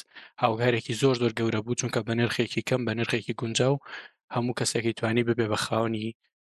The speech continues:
ئامێرێکی چاک و لە ماڵە بتوانێ کاری پێ بکە. بەڵام، ئێ، لە بەرامبەرە ویندۆز ئاستەکەی د-، دابەزیوە. لە ساڵی دوهزار و نۆزدە سەد هەشتا و پێنج پۆین چوار بەشی هەبووە، ئێستا دابەزیوە بۆ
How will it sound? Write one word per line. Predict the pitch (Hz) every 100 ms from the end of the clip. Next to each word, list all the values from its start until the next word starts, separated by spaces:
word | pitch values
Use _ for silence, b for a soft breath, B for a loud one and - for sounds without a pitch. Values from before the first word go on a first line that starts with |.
| _
ئامێرێکی | - 107 117 113 -
چاک | - 123 120
و | -
لە | 110
ماڵە | 113 110 113
بتوانێ | - 117 110
کاری | 117 104 98
پێ | 95
بکە. | - 123 - _ _ _ _ -
بەڵام، | 139 151 151 -
ئێ، | 143 127 123 120
لە | 127 127
بەرامبەرە | 139 135 123 135 131
ویندۆز | 120 117 131 127 -
ئاستەکەی | 123 120 127 113 123 123 120 123 _ - 123
د-، | 139 143
دابەزیوە. | 123 127 120 107 104 110 147 - _ _ _ _
لە | 120 117 113 113 113
ساڵی | - 123 120
دوهزار | 120 117 113
و | 117
نۆزدە | 110 - 127 120 - -
سەد | - - 135 117
هەشتا | 110 -
و | 117 -
پێنج | 139 127
پۆین | - 131 117
چوار | - - 123 120 - _ _ -
بەشی | 131 - 131
هەبووە، | 120 123 135
ئێستا | 139 - 123
دابەزیوە | 120 110 110 - 123
بۆ | 113